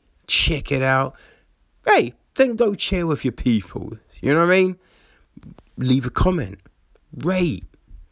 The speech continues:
all that good stuff, people, you know what I mean? Do a solid, you feel me? But before you do do that,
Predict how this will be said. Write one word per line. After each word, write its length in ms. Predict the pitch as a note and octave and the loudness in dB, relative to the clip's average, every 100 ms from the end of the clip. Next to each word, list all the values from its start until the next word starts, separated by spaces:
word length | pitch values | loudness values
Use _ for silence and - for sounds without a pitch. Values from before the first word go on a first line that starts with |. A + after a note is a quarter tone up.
| _ - | _ -6
all 180 | B3+ C4 | -2 0
that 260 | F#3+ A#2+ | -2 -2
good 180 | - G2 | -2 -2
stuff, 320 | - F#2+ F2+ - | -2 -4 -6 -6
people, 580 | A#2 A2 - B2 A2+ - _ - _ | -2 -2 -2 -2 -2 -6 _ -20 _
you 80 | C#3 | -2
know 60 | C#3+ | 0
what 60 | |
I 40 | D#3+ | 0
mean? 200 | E3 D3 _ _ _ _ _ _ _ | -2 -6 _ _ _ _ _ _ _
Do 160 | G#3 E3 | 2 2
a 60 | F2+ | 2
solid, 580 | - A2+ D#2 D2 - - _ _ - | -4 -4 -6 -12 -18 -20 _ _ -12
you 100 | G#2+ | -6
feel 260 | D#3+ E3 | -2 0
me? 300 | F3 F3+ F3 _ - - - - | 2 2 0 _ -20 -20 -16 -2
But 300 | E3 D#3+ - | 0 0 0
before 520 | D3 - - E3+ E3+ | -2 -2 -2 0 0
you 240 | D#3 D3 | -2 -6
do 420 | A#2 - D3 D3+ C#3 | -6 -2 -2 -2 -8
do 400 | A2+ D3 C#3 B2 | -4 0 0 -2
that, 380 | D3+ D3+ A2 | -4 -4 -8